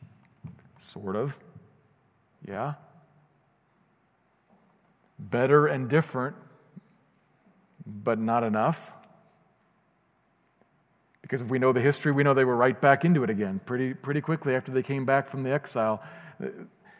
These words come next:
yes, welcomed back, and yes, God and them tied up, but, oh man, the thing fell apart again. Because it's all pointing towards something else, isn't it?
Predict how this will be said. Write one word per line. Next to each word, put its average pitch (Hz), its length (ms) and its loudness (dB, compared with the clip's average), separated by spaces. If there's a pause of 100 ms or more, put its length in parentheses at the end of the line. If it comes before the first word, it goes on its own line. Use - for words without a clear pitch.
(140)
yes, 131 420 2
welcomed 131 460 2
back, 113 260 0
and 113 160 -2
yes, 143 400 -2 (720)
God 131 300 8
and 131 180 0
them 127 220 0
tied 135 380 0
up, 127 260 0
but, 135 220 2 (280)
oh 139 320 0
man, 127 260 -8
the 113 80 -8
thing 123 180 -8
fell 113 180 -8
apart 170 260 -4
again. 92 220 -6 (280)
Because 131 280 -2
it's 135 240 -6
all 156 460 2
pointing 135 600 -4
towards 117 480 0
something 139 460 -6
else, 110 240 -8
isn't 110 180 -10
it? 143 140 -12